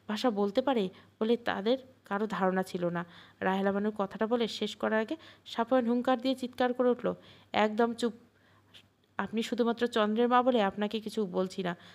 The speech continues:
কোন সাহসে এই পরিবারের ছেলেদের নিয়ে এরকম ভাষা বলেছেন? আমি সাফওয়ান চৌধুরী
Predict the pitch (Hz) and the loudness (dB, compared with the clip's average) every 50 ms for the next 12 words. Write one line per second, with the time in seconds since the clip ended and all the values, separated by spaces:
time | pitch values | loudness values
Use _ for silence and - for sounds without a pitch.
0 | - _ _ - 240 254 269 - 269 277 269 269 277 269 262 247 254 247 247 247 | -20 _ _ 2 2 2 2 2 0 0 0 2 4 2 2 2 2 2 2 4
1 | 240 240 240 240 - 247 220 220 214 240 240 247 240 226 196 190 190 196 196 - | 4 2 2 0 0 -2 -2 0 0 2 2 2 0 2 0 0 0 -2 -2 -4
2 | 208 202 - - - - - _ - 190 190 190 185 - 208 196 196 190 190 196 | -6 -6 -6 -10 -20 -20 -20 _ -8 -6 -4 -4 0 0 2 2 2 0 0 -2
3 | 190 175 180 - - - - _ - 202 190 202 202 196 - 202 196 - - 233 | -4 -6 -6 -8 -12 -20 -18 _ -2 0 0 0 0 0 -2 -4 -4 0 0 0
4 | 240 240 254 240 214 196 185 | 0 2 0 0 0 0 -2